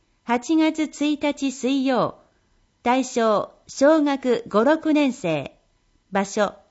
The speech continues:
葉山港。費用、五百円。申し込み、詳細は町ホームページ。締め切り、七月十八日水曜。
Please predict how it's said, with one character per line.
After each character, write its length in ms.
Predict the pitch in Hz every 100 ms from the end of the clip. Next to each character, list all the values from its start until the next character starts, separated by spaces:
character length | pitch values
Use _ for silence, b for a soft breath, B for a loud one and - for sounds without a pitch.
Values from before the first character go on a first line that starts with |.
| _ _
葉 120 | 220
山 320 | 285 320 320
港。 500 | 311 175 156 123 - _ _ _ _ _
費 220 | - 330
用、 320 | 285 160 139 - _ _ -
五 140 | 220
百 340 | 233 240 233
円。 320 | 208 160 139 - _ _ _ _ _ _ _ _ -
申 280 | 233 302
し 100 | 311
込 200 | - 269
み、 220 | 247 - - _ _ _ _ _
詳 300 | - 285 311
細 300 | 311 285 269
は 200 | 254 - 196
町 340 | 208 214 330
ホ 220 | 220 277
ー 20 |
ム 160 | 277 277
ペ 200 | 262 226
ー 40 |
ジ。 260 | - - - _ _ _ _ _ _ _
締 200 | - 233
め 160 | 254 262
切 160 | 247
り、 300 | 220 208 - _ _ _ _ _
七 300 | - - 320
月 300 | 320 311 302
十 300 | 247 247 311
八 280 | 285 294 269
日 420 | 254 254 247 240 -
水 360 | - 254 269
曜。 400 | 254 202 143 -